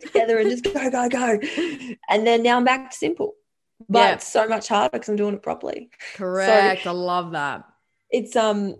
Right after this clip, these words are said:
Speaker 1: yeah, it's so much, it's so much fun. It, I love programming. It's like
Speaker 2: Mm.
Speaker 1: problem solving. It's like putting puzzles together, and I,
Speaker 2: Yeah.
Speaker 1: I question myself, and that's what we should be doing, you know? Um,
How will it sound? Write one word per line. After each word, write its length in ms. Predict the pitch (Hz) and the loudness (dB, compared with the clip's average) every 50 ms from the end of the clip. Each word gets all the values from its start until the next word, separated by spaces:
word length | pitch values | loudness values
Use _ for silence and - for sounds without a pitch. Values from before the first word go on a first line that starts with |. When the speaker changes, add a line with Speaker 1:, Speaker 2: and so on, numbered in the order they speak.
| _ _ _ | _ _ _
Speaker 1:
yeah, 220 | - 277 277 262 226 | 0 0 2 2 2
it's 180 | 220 - - | 0 -2 -4
so 120 | - 285 294 | -4 -2 -2
much, 240 | 302 285 285 - - - | -2 -2 -4 -6 -6 -6
it's 160 | 277 277 - - | -6 -6 -6 -4
so 180 | - 262 247 262 | -2 -2 -2 -2
much 200 | 277 285 277 - | -4 -6 -8 -6
fun. 400 | - 233 233 233 208 - - - - - | -2 -2 -2 -2 -2 -6 -10 -6 -2 0
It, 120 | 240 240 | 0 0
I 120 | - - 233 | 2 0 0
love 360 | 233 233 240 233 240 233 233 | 0 0 0 0 0 -2 -2
programming. 600 | - 214 202 196 - - - - - - - - | -4 -4 -2 -2 -4 -6 -8 -8 -10 -12 -8 -6
It's 220 | - 220 226 - - | -6 -6 -4 -2 -2
like 160 | 247 233 185 | -2 -2 -2
Speaker 2:
Mm. 80 | 180 170 | -4 -4
Speaker 1:
problem 300 | 233 220 208 208 208 208 | -2 -2 -2 -2 -4 -4
solving. 360 | 208 190 180 185 - - - | -6 -8 -8 -8 -10 -12 -14
It's 140 | 156 - - | -12 -8 -8
like 160 | - - - | -8 -8 -6
putting 240 | - 247 226 220 220 | -6 -6 -4 -4 -4
puzzles 380 | 220 220 208 208 214 208 208 | -4 -4 -4 -4 -4 -6 -4
together, 480 | 220 214 202 196 196 190 196 202 196 196 | -4 -2 -2 0 0 2 2 4 4 2
and 120 | 196 190 | 2 0
I, 140 | 185 185 190 - - | -4 -6 -8 -10 -8
Speaker 2:
Yeah. 140 | 170 156 - | -8 -6 -4
Speaker 1:
I 60 | - | -4
question 500 | 208 - - 220 226 214 - - 208 208 | -4 0 0 0 0 0 -2 -2 -2 -2
myself, 560 | 202 202 196 202 - 208 196 196 202 208 208 | 0 0 -2 -2 0 0 2 2 0 0 0
and 100 | - 208 | -2 -4
that's 220 | 220 240 247 - - | -4 -6 -6 -6 -4
what 80 | 277 | -4
we 80 | - 254 | -4 -4
should 160 | - - 233 | -6 -8 -8
be 80 | 214 233 | -8 -8
doing, 540 | 196 185 208 214 269 359 311 143 160 175 190 | -2 0 0 0 0 -2 -6 -8 -8 -6 -4
you 80 | 190 | -4
know? 200 | 180 165 160 220 240 - - - - - | -4 -4 -4 -6 -6 -10 -14 -20 -10 -4
Um, 640 | - 175 190 180 180 180 180 180 175 175 156 - | 0 2 4 4 4 2 0 -4 -6 -6 -8 -10